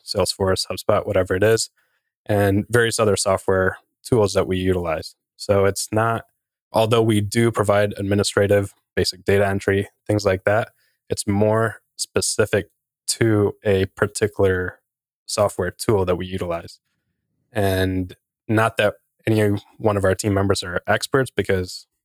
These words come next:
obviously a Salesforce expert, for, for example, they're gonna be, you know, fifty, hundred, hundred fifty, two hundred bucks an hour. So we're not experts, but we can do the basic maintenance and administrative work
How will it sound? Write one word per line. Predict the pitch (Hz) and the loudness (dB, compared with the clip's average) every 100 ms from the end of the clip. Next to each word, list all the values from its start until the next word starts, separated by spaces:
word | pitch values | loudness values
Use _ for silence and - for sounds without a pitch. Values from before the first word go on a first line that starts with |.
| _ | _
obviously | - - - | -16 -14 -10
a | |
Salesforce | - 95 - 101 98 95 | -2 -2 0 0 0 -4
expert, | - - 98 - _ _ | -6 -2 -4 -4 _ _
for, | 110 101 _ | -2 -2 _
for | - | -4
example, | 101 101 98 104 101 - _ _ _ - | -2 -2 -2 0 0 -4 _ _ _ -4
they're | 107 | -2
gonna | 92 | 0
be, | 95 92 90 - _ - | 0 -2 -6 -14 _ -16
you | 98 | -14
know, | 87 - | -12 -2
fifty, | 101 - 92 92 - _ - | -2 -2 -8 -8 -12 _ -2
hundred, | 98 95 98 - | 2 2 0 -6
hundred | 104 98 | -8 -4
fifty, | - - 98 | -6 -4 -4
two | 107 | -2
hundred | 98 95 | -2 0
bucks | 98 - | -2 -2
an | 101 | -2
hour. | 104 95 95 | -2 0 -2
So | - 101 95 _ _ _ | 0 0 -2 _ _ _
we're | - | -2
not | 98 87 - | -2 -2 -2
experts, | 135 - - 95 - _ - | -2 -2 -2 -4 -6 _ 0
but | 123 101 _ _ _ - | 2 0 _ _ _ -4
we | 113 | -2
can | 101 104 | 0 0
do | 101 110 | 2 0
the | 98 | 0
basic | 95 101 104 - 110 98 _ _ - | -2 -4 -4 -4 -2 -2 _ _ -6
maintenance | 104 101 101 98 98 - _ _ - | -2 -2 -4 -4 -6 -12 _ _ -8
and | 101 98 95 92 - _ _ _ - | -4 -4 -6 -12 -14 _ _ _ -2
administrative | 104 95 90 95 87 87 | 0 2 0 0 -2 -4
work | 90 87 | -4 -6